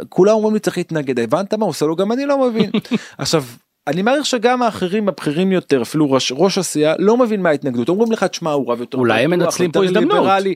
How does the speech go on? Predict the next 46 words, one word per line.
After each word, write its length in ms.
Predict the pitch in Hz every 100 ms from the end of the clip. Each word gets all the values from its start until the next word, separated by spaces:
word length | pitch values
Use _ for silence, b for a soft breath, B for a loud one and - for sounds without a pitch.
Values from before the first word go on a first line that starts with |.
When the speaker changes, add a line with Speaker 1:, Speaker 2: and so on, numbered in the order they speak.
| - B B B _ 147
Speaker 1:
אני 240 | 165 233
לא 140 | 247
מצליח 400 | 226 190 170 143
להבין 260 | 123 143 190 -
על 120 | 117
מה 120 | 120
ההתנגדות, 560 | 107 - 107 143 240 -
אבל 160 | 113 110
אני 140 | 113
אומר 160 | 165 240
שוב, 260 | 233 208 120
ברגע 220 | 143 180
שתהיה 240 | - -
התנגדות 480 | 147 139 120 120 -
רשמית, 560 | 101 104 139 156 110 - B B 120
והיא 260 | 123 120 113
התנגדות 340 | 117 117 131
רשמית 280 | 127 180 226
כרגע, 340 | - 151 117 110
גפני 320 | 113 123 147
אומר, 140 | 143
"נריץ 260 | 143 143 -
מועמד 220 | 147 143
חרדים 300 | 151 151 185
שלנו", 340 | 185 208 226 208 B B
האירוע 260 | - 131 175
הזה 160 | 147 131
יכול 220 | - 135
להסתבך 440 | 123 - 123 127
גם 260 | 120 123 123
לציונות 460 | 113 - 113 113
הדתית, 420 | 110 110 - 175 -
ובעיקר 440 | 110 107 107 123
לבצלאל 400 | 113 101 95 104
סמוטריץ', 500 | 98 - 160 151 151
שגם 200 | 139 123
ככה 220 | 117 147 139
הסתבך 380 | - 120 135
לו, 60 | 143
הרי 100 | 113
הוא 200 | 107 107
רצה 240 | 104 139
את 120 | 131 120
הרב 180 | 113
מיכה 280 | 113 107 101
לוי 300 | 107 98 104